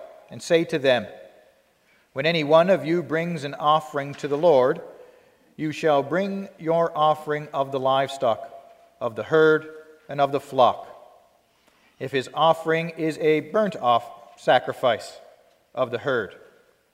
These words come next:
let him offer a male without blemish.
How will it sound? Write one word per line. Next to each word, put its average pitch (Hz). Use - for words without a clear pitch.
let 143
him 156
offer 151
a 156
male 127
without 120
blemish. 127